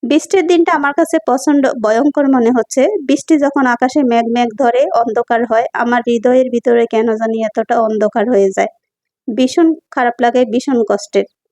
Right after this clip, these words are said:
আর এদিকে ওদিকে একটু থাই খোলা থাকলে, জানালা খোলা থাকলে বৃষ্টি এসে সব ভিজিয়ে নিয়ে যায়। তাই আমি আবার সবগুলো চেক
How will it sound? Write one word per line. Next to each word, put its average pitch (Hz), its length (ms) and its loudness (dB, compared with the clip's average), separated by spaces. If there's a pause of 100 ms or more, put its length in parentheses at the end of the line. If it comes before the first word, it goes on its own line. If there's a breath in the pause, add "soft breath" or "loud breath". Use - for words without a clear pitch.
(760)
আর 240 280 -2
এদিকে 294 320 0
ওদিকে 320 260 0
একটু 302 200 0
থাই 277 240 -2
খোলা 277 240 0
থাকলে, 277 380 0
জানালা 247 340 0
খোলা 262 260 0
থাকলে 262 340 0
বৃষ্টি 247 460 -2
এসে 254 240 0
সব 269 280 0
ভিজিয়ে 226 380 -2
নিয়ে 208 320 4
যায়। - 120 -2 (280)
তাই 233 220 2
আমি 247 240 0
আবার 254 160 2 (100)
সবগুলো 240 380 0
চেক 247 220 -2